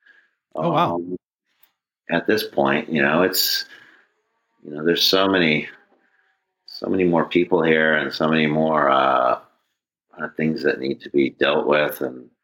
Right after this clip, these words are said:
Speaker 2: um, but I don't know. I mean, it's, California's California. It's, uh, it should probably stay one state.
Speaker 1: <laughs> Yeah.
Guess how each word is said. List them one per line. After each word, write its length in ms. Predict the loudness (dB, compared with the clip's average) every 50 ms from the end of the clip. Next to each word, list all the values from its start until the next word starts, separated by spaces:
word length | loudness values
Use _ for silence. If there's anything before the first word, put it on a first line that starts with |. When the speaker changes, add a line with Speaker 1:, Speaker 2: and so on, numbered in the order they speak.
| _ _ _ _ _ _ _ _ _ _ _ -8 -6
Speaker 2:
um, 640 | -4 -2 0 0 0 0 -2 -2 -4 -6 -10 -14 -20 _ _ _ _ _ _ _ _ _ _ _ _ _ _ _ _ _ _ _
but 160 | 0 2 2 4
I 220 | 2 2 2 2
don't 240 | 2 0 0 0 0
know. 320 | 0 0 0 2 2 2
I 80 | 2 2
mean, 200 | 2 4 4 4
it's, 220 | 2 0 -2 -10 -20 _ _ -20 -20 -20 _ _ _ _ _ _ _ _ _ _ _ _ _ _ _ _ _ _ _ -6 -2
California's 540 | -2 0 0 0 0 2 2 2 2 2
California. 760 | 2 0 0 0 0 0 0 0 0 0 0 0 0 -2 -4 -6 _ _ _ _ -14
It's, 320 | -14 -14 -14 _ -4 0
uh, 360 | 2 2 4 4 2 0 0 -2 0
it 220 | 0 0 0 -2 -6
should 260 | -8 -8 -10 -6 -2
probably 260 | -2 0 2 0 0
stay 400 | -2 -2 0 2 2 4 4 2
one 280 | 2 0 -4 -6 -8 -10
state. 460 | -8 -4 -2 0 0 0 -2 -4 -8 _
Speaker 1:
<laughs> 40 | _ _ _ _ _ _ _ _ _ _ _ _ _ _ _ _ _ _ _ _ _ _ _ _ _ _ _ _ _ _ _ _ _ _ _ _ _ _ -8 -2 -2 0 2 2 2 2 2 2 0 0
Yeah. 540 | 0 -2 0 0 -2 -4 -4 -4 -6 -6